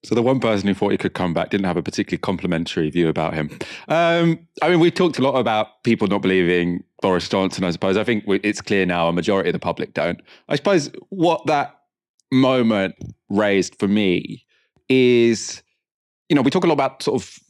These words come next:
Trumpian politics in America, where sort of like most people don't really believe what Trump says, but there is this diehard group of people who do think the election was stolen, et cetera, et cetera, et cetera. Um, it seems here that maybe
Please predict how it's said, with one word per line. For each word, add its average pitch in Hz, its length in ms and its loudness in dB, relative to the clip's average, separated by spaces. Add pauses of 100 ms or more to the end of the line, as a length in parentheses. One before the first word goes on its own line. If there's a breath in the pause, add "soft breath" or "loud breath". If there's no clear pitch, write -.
(180)
Trumpian 104 440 -2
politics 87 360 -4
in 95 60 0
America, 90 380 -2
where 80 100 -4
sort 82 160 -8
of 87 40 -6
like 90 120 -4
most 131 500 2
people 92 360 -4
don't 85 260 -2
really 87 180 0
believe 82 280 -2
what 82 100 -4
Trump - 240 -8
says, 85 240 -6
but - 100 -4
there 90 120 0
is 92 80 -2
this 92 160 -4
diehard 92 720 -2
group 95 240 0
of 85 100 -6
people 82 440 -4
who 90 120 0
do 117 240 2
think 98 180 -2
the 90 60 -4
election 85 320 -4
was 78 100 -10
stolen, 85 300 -2
et 82 140 -10
cetera, 85 240 -10
et - 80 -16
cetera, - 260 -10
et - 60 -20
cetera. - 360 -14 (360 loud breath)
Um, 104 400 0 (1300)
it - 240 -2
seems 170 280 2
here 165 160 2
that 127 140 0
maybe 127 460 0